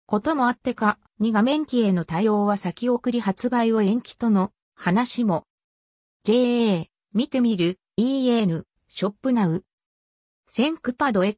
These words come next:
クス一フォールド、実際どうなの？疑問や実機レビュー、ググってみた。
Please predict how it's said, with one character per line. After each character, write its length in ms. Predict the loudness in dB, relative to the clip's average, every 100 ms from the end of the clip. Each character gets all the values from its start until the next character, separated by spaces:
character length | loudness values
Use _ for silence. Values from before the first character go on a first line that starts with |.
| -8
ク 80 | -8
ス 160 | -2
一 300 | -2 -2 -10
フ 180 | -2 0
ォ 20 |
ー 20 | 0
ル 120 | 0
ド、 100 | -2
実 260 | -4 -6 -4
際 260 | -2 0
ど 180 | 0 0
う 60 | -2
な 140 | -2
の？ 200 | -6 -8 _ _ _ -4
疑 120 | 0
問 300 | 2 0 -2
や 140 | -4 -4
実 200 | -6 -6
機 100 | -2
レ 100 | 0
ビ 140 | 0
ュ 140 | 0 0
ー、 20 |
グ 160 | 0 0
グ 60 |
っ 40 | -2
て 220 | 0 0
み 120 | 0
た。 180 | -4